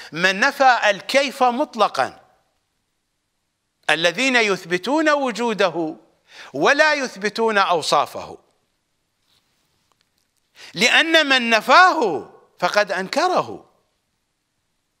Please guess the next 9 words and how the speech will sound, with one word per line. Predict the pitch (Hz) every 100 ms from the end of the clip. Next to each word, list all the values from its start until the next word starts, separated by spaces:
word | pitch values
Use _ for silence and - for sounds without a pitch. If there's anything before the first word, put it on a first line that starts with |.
| _ _ _ _ _ _ _ _
ودفع | 131 165 208 285 277 233 240 226 208 - - _ _ _ -
ربوبيته | 190 175 180 170 170 190 247 240 202
وأبطله. | 220 208 185 156 165 - 233 277 127 92 - _ _ _ _ _ _
فهذا | 160 165 180 170
الذي | 165 180 165 170 156 - -
يقول | 156 175 202 269 226 156 101 - - -
من | 196 202
أنه | 190 254 269 247 220 214
موجود | 196 190 175 220 311 277